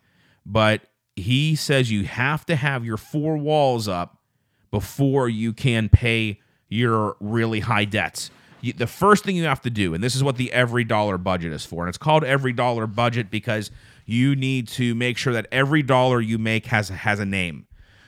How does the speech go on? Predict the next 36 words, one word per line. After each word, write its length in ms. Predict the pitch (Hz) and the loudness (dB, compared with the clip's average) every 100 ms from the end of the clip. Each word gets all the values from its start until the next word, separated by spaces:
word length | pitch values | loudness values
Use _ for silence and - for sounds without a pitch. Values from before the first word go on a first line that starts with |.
| - | -2
whether 340 | 117 120 113 | 0 2 2
it's 160 | 107 - | 0 0
savings, 800 | - 131 131 131 123 123 120 - _ _ _ _ _ _ | 0 4 4 2 0 -2 -4 -10 _ _ _ _ _ _
food, 640 | - - 143 135 127 123 - _ _ _ - | -2 4 6 6 4 0 -4 _ _ _ -8
rent. 480 | 101 131 120 113 - _ | 2 4 4 2 -8 _
Every 260 | 127 147 185 | 2 4 4
dollar 300 | 165 151 143 | 6 6 6
you 140 | 127 | 4
make 220 | 120 117 - | 0 -2 0
has 180 | 107 104 | -2 0
to 60 | |
have 80 | 113 | -2
a, 40 | |
have 140 | 101 98 | -2 -4
a 40 | |
place 280 | - 117 113 | -2 -2 -2
to 60 | 98 | -2
go. 400 | 87 82 65 - _ _ _ _ - | -2 -2 -2 -12 _ _ _ _ -8
Okay, 280 | 90 92 95 | -2 0 0
it 80 | |
has 240 | 85 107 110 | 2 0 0
to 80 | 104 | 2
have 220 | 117 104 | 2 2
a 40 | |
name 280 | 104 104 104 | 0 0 0
attached 460 | 95 - 95 - - | -2 0 0 -2 -6
to 100 | 78 | -8
it. 120 | - _ _ _ _ | -10 _ _ _ _
You 120 | 98 | -6
can't 340 | - 131 120 113 | -2 0 2 2
have 200 | 120 120 | 2 2
any 180 | 123 | 2
just 300 | 117 113 - | 2 0 -4
money 320 | 110 120 113 110 | -2 0 2 0
floating 360 | - 110 95 | -2 -4 -4
around. 380 | 95 85 71 - | -4 -6 -8 -16